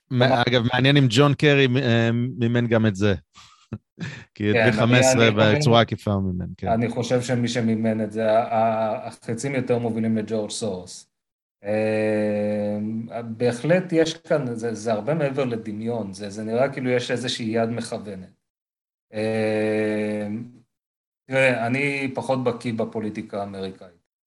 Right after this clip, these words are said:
Speaker 2: אני יכול להגיד שהפוליטיקה ההונגרית באופן כללי, בגלל, אה, מאפייני היסוד שלה,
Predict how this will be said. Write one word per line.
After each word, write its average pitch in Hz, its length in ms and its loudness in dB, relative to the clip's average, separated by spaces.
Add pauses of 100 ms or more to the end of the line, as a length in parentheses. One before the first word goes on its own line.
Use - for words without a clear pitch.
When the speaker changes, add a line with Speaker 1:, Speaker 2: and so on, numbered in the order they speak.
(340)
Speaker 2:
אני 107 120 -4
יכול 139 160 0
להגיד 160 200 0
שהפוליטיקה 123 580 -2
ההונגרית 107 480 -4
באופן 113 380 -4
כללי, 104 400 -8
בגלל, 107 360 -4
אה, 120 280 2 (240)
מאפייני 117 520 -2
היסוד 139 520 -2
שלה, 104 340 -6